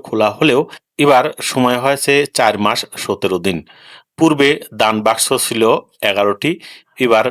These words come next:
নতুন করে দুটি যুক্ত হয়ে মোট সংখ্যা দাঁড়িয়েছে তেরোটি। গণনায় অংশ নেন প্রায় পাঁচশো জন। টাকা এবং মূল্যবান জিনিসপত্র গুনার কাজে অংশ নিয়েছিলেন বিশাল একটি টিম। এদের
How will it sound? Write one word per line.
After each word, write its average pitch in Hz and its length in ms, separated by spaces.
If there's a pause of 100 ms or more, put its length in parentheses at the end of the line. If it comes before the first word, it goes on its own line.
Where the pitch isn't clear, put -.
(260)
নতুন 120 300
করে 117 280 (280)
দুটি 110 280 (200)
যুক্ত 139 200 (100)
হয়ে 143 160 (100)
মোট 101 160 (220)
সংখ্যা 107 360
দাঁড়িয়েছে 92 360 (140)
তেরোটি। 101 420 (680)
গণনায় 123 540 (160)
অংশ 110 160 (160)
নেন 110 140 (300)
প্রায় 90 300
পাঁচশো 90 400
জন। 139 120 (580)
টাকা 131 260 (200)
এবং 113 160 (260)
মূল্যবান 104 460 (280)
জিনিসপত্র 113 540 (180)
গুনার 95 320
কাজে 98 200 (160)
অংশ 95 140 (160)
নিয়েছিলেন 92 420 (500)
বিশাল 127 380 (160)
একটি - 180 (100)
টিম। 151 160 (520)
এদের 143 240